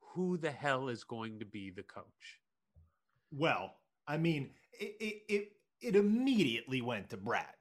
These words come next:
Speaker 2: Like, everybody and their mother immediately began obsessing about Brad, and, and nobody else really took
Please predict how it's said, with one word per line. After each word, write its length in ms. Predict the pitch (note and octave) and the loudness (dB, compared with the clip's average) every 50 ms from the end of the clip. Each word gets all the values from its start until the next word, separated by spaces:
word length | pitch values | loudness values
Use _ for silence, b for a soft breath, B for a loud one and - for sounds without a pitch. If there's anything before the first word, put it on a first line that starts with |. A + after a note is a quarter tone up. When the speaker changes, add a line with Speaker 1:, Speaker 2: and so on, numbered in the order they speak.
| _ - | _ 0
Speaker 2:
Like, 320 | E3+ D#3+ D#3+ D3+ - - _ - | 0 2 2 0 -2 -8 _ 0
everybody 1080 | C4 B3+ G#3+ G3+ E3+ D#3+ D#3+ F3+ F#3 F3+ F3+ D3+ C#3 D#3 D#3 D3+ D3 D3 D#3+ - - - | 2 2 2 2 2 0 2 4 4 4 4 2 0 0 0 0 0 -2 -2 -4 -6 -4
and 260 | F#3+ F3 F3 E3 D#3 | -2 0 2 2 2
their 160 | D3+ C#3+ C#3 | 0 0 0
mother 520 | C#3 C3+ C3 B2+ B2+ B2 B2+ B2 B2 A2 - B B B B | 0 0 2 2 2 2 0 0 -2 -4 -8 B B B B
immediately 720 | E3+ E3 E3+ E3 F3 G3 A3 A3 F#3 E3+ D#3+ D#3 - C3+ C3 | 0 2 4 6 6 8 8 8 8 6 4 2 0 -4 -4
began 600 | A2+ B2+ A2 A#2 B2+ B2 B2 B2 A#2+ A#2+ A#2 G#2 b b b b _ - - | -4 -4 -4 -4 -2 -2 -2 -4 -4 -6 -8 -10 b b b b _ -6 -4
obsessing 500 | D3 - - - E3 D3+ - - C#3 C3+ | -4 -2 0 0 0 0 0 0 -2 -2
about 380 | B2+ A#2 A#2+ A2+ A2 - - A2 | 0 0 0 0 0 -2 -4 -4
Brad, 400 | A#2+ C3 A#2 G#2+ G#2 G2+ G2+ G2 B B B B B B - | -2 0 0 0 0 -2 -4 -8 B B B B B B -2
and, 420 | E3+ E3+ F3 F3+ F#3 G3 G3 G3 - G3 G#3 - | 0 2 2 2 0 0 -2 -4 -6 -6 -4 -2
and 160 | F3+ F3 F3+ | 0 0 2
nobody 480 | G3 A3+ A3 G#3 E3+ F#3+ E3+ E3 D#3 D#3 | 2 2 2 2 2 4 4 4 4 2
else 260 | D3+ D3 C#3 C3+ - | 2 0 0 -2 -4
really 520 | - C#3+ C3 D3+ F#3 G3 E3 D#3 D#3+ D3+ C#3+ | -6 -4 -2 0 0 0 2 2 0 0 0
took 280 | C#3+ - D#3 D3 D3 | -2 -2 -2 -2 -4